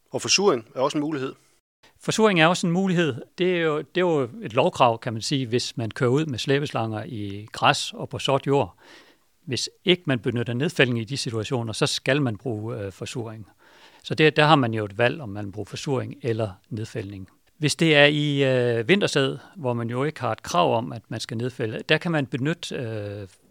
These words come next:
Speaker 2: forsuring som en måde at reducere noget ammoniakfordampning, og dermed få en højere gødningsudnyttelse.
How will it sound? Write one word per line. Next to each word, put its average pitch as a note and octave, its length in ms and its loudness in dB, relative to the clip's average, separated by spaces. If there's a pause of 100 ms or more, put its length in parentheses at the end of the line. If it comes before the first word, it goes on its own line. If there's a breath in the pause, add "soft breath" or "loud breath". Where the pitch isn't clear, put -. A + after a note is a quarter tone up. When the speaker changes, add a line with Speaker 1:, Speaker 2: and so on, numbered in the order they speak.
Speaker 2:
forsuring B2 500 -2 (180)
som B2 220 -4
en A#2 100 -2
måde D3+ 380 4
at C#3 200 -8
reducere A#2 400 -2
noget G2+ 340 -8 (160)
ammoniakfordampning, C3 680 -2
og A2+ 80 -6
dermed B2+ 240 0
få B2 200 -4
en A2 120 -6
højere A#2 280 0
gødningsudnyttelse. A2+ 920 -6